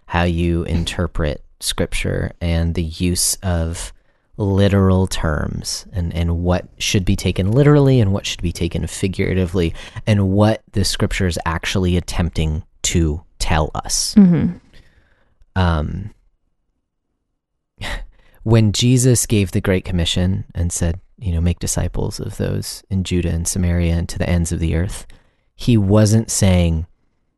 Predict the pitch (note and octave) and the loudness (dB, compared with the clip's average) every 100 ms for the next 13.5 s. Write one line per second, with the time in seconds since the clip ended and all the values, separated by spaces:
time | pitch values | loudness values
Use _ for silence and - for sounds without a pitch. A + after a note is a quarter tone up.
0 | _ G2+ F#2+ G2+ F#2+ F#2+ F#2 F#2 _ _ | _ -8 2 4 6 4 2 -2 _ _
1 | _ _ _ _ _ _ A#2+ - _ _ | _ _ _ _ _ _ -10 -10 _ _
2 | - G#2 G#2 G#2 G#2+ G2+ G2 F#2+ F2 E2 | 2 4 6 6 4 6 6 4 2 0
3 | - - F2 E2+ E2+ - - - - - | -2 0 2 4 2 -2 -8 -14 -20 -6
4 | F#2+ E2+ E2+ - - - - - - - | -2 0 0 -2 -6 -6 -6 -10 -14 -20
5 | - - G2 G2 G#2 F2+ G2 F#2+ G2+ G2 | -12 -4 -2 2 2 4 4 2 0 -2
6 | - F2+ E2 E2 F#2 F2 E2+ - - - | 0 0 0 -4 -2 -2 -4 -10 -20 -20
7 | _ - F#2 F2 G2 F2 E2+ E2 - - | _ -2 0 0 0 0 0 -2 -4 -12
8 | _ _ _ _ - - A3 - C#3 C#3+ | _ _ _ _ -2 0 0 2 4 6
9 | C3+ B2+ - - A#2 F2+ - - G2+ G2+ | 6 6 4 4 4 2 0 -2 -2 0
10 | G2 - F#2 F2 F2 F#2 D2+ - - - | 0 0 0 0 0 0 -2 -6 -8 -8
11 | - _ _ _ _ - - - F#2+ F#2 | -14 _ _ _ _ -14 -10 -2 0 4
12 | F#2+ F2+ - - - - - - F#2 D2 | 4 2 -2 -12 -10 -4 -2 -2 -2 0
13 | - E2 G2+ - - | 0 -2 -4 -8 -10